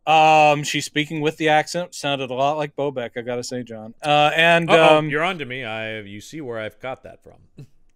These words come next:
Speaker 1: And Miriam Margolyes, uh, is familiar, and I was so surprised to see her young, simply because almost everything I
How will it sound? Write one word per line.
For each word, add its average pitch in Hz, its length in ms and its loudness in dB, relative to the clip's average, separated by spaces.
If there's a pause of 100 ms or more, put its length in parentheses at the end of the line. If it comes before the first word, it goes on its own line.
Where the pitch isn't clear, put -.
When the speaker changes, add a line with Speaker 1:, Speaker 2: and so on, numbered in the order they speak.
(100)
Speaker 1:
And 190 520 2
Miriam 240 420 0
Margolyes, 196 880 0
uh, 160 540 2
is 160 220 -4
familiar, 180 720 -4
and 151 300 0
I 160 80 2
was 160 120 -4
so 202 120 -4
surprised 175 420 0
to 156 60 -8
see 175 260 -6
her 156 200 -6
young, 139 520 -2
simply 156 280 -6
because 147 440 0
almost 185 400 2
everything 156 380 -4
I 131 220 -4